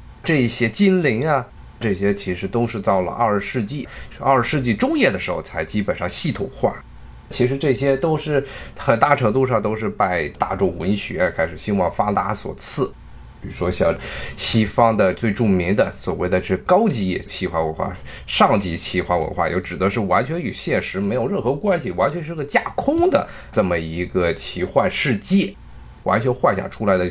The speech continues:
充斥着魔法与各种超自然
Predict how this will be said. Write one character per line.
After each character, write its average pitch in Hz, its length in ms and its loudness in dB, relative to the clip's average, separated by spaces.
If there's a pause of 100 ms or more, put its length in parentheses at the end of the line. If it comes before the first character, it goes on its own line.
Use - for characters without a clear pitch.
(140)
充 160 260 0
斥 151 160 -2
着 117 120 4
魔 101 260 4
法 - 300 -2 (240)
与 98 200 4
各 98 140 2
种 90 160 2
超 185 260 2
自 180 240 0
然 87 220 0